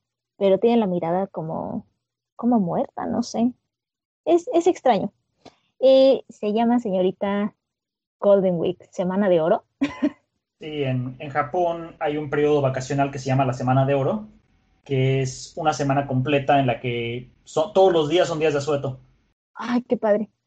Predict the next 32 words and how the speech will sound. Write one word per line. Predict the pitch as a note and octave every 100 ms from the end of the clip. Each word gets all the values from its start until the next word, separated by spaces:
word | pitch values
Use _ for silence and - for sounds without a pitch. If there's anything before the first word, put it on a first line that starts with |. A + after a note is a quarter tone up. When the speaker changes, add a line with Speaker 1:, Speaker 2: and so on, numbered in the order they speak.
| -
Speaker 1:
<laughs> | - A3+ -
Speaker 2:
Porque | - D3 C3+ D3
resultó | C3 C#3 C#3+ C3 C#3+
que | D#3+ C#3+
tenían | C#3+ D3+ D#3
tantos | D3+ D#3 D3
días | D3+
de |
asueto, | D#3 F#3+ F#3 F#3+ A#3+ - _ _ _ _
y | - D3+ C#3 -
todos | F3 F3
caían | - D#3 D#3+ F3
uno | F3+ E3+
después | C3+ E3 D#3+
de |
otro, | D#3+ D#3 F#3
que | D#3
en | C#3
lugar | C#3 D3
de | D3
darles | D3 C#3+ D3 D3 C3 - - -
cada | D3+ D3+
día, | D3+ D3 G3 - -
dijeron, | C3 C3+ C#3
"Bueno, | D3+
pues | C#3+
vamos | C#3 C#3+ C3+
a |
llamarle | B2+ C3 C#3 C3+
Semana | C3 C#3 C#3+ D3
de |
Oro", | D#3+ D3+ G#3 -